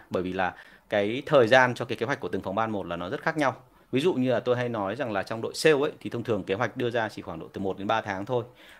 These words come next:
Còn kế hoạch là để mà gây ra một cái ấn tượng tốt và tạo ra một cái độ bao phủ nhất định về mặt truyền thông của bên marketing thì thậm chí kéo dài có thể là đến một năm. <clears throat> Cho nên là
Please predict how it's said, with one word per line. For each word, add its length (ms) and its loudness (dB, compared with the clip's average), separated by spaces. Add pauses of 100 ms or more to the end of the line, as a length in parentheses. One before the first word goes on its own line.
Còn 220 4
kế 120 2
hoạch 260 -2
là 100 -2
để 180 -4
mà 140 -6
gây 200 0
ra 100 -2
một 140 -4
cái 80 -6
ấn 120 -6
tượng 160 -10
tốt 340 0
và 240 -4
tạo 260 -2
ra 100 -2
một 140 -6
cái 60 -2
độ 80 -4
bao 200 -2
phủ 160 -6
nhất 100 -6
định 140 -4
về 60 -8
mặt 140 -8
truyền 160 -6
thông 200 2 (640)
của 160 -4
bên 160 -2
marketing 380 2 (120)
thì 100 -12
thậm 240 -10
chí 120 -4
kéo 160 -4
dài 180 2
có 80 -4
thể 120 -6
là 120 -8
đến 100 -8
một 60 -6
năm. 140 -2 (260)
<clears throat> 240 -18 (360)
Cho 100 2
nên 80 4
là 180 6